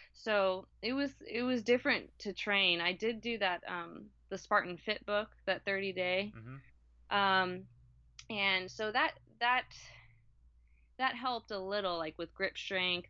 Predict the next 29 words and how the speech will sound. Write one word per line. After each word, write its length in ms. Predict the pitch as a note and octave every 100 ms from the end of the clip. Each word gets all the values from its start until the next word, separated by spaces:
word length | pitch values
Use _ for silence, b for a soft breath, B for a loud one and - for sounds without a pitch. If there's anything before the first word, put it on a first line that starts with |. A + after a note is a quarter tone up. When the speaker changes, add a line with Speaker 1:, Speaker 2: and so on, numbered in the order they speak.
| -
Speaker 1:
and 300 | E3+ D#3+ D#3+
Speaker 2:
Mm-hmm. 40 | - - -
Speaker 1:
they 60 | F#3
had 120 | F#3
a 40 |
lot 160 | F3 E3+
of 80 | D#3+
carries 440 | - F3 E3 E3
in 140 | E3 E3
there. 240 | D#3 D#3
So 140 | - G3
that 140 | G3
was, 280 | F#3+ F3+ F3+
um, 360 | E3+ D#3+ F3 F#3 - - -
fun 280 | G#3 F#3+ E3+
to 100 | F3+
kinda 260 | F#3 E3+ E3
add 220 | E3 D#3+
into 280 | D#3+ D#3+ D#3+
my 120 | D#3
routine. 680 | D#3 D#3 - E3 D#3+ D#3+ D#3
But 200 | D3+ C#3+ _ B B B B B _ -
yeah, 400 | G3 F3 E3 D#3
it 160 | D#3+ -
was, 440 | B3 B3+ - - - _ _ _ _ _ _ -
it 120 | F#3
was 120 | F#3+
definitely 1160 | - G3 - G#3+ G3 F#3+ F3+ F3+ F3 F3+ F3+ F3
heavier 840 | - A3+ A3 A3 G#3+ G3+ G3 G3